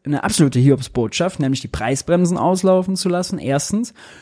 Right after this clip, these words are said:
Und zweitens, obendrauf auch noch die Mehrwertsteuer auf Gas und Fernwärme wieder zu erhöhen.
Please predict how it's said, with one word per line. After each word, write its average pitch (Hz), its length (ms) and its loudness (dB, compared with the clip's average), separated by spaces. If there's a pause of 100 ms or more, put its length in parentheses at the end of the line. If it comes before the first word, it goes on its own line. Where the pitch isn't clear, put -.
(140)
Und 127 260 -6
zweitens, 135 800 0
obendrauf 156 540 2
auch 160 80 0
noch 135 140 0
die 127 140 0
Mehrwertsteuer 131 680 2
auf 123 140 -2
Gas 131 260 0
und 127 120 -2
Fernwärme 135 880 -2 (680)
wieder 135 320 4
zu 143 240 0
erhöhen. 165 720 -2